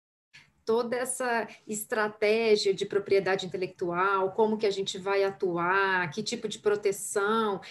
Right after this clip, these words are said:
então isso nós mesmos criamos, né? Então a gente tem essa autonomia e isso é muito bom,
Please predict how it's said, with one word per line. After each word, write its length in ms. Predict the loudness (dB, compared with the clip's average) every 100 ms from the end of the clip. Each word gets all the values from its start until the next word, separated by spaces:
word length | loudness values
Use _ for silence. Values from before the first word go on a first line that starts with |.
| -18 -4
então 180 | 0
isso 240 | 0 0 -2
nós 400 | 0 2 0 0
mesmos 500 | 2 2 2 -6 -8
criamos, 800 | -8 -4 -4 -4 -6 -10 -12 -12
né? 140 | -10 -10
Então 160 | -6
a 20 | -6
gente 240 | -4 -6
tem 300 | -2 0 0
essa 180 | 0 0
autonomia 720 | 0 2 -2 0 -2 0 2
e 100 | 0
isso 180 | -2 0
é 60 |
muito 300 | 0 0 -2
bom, 360 | 2 2 2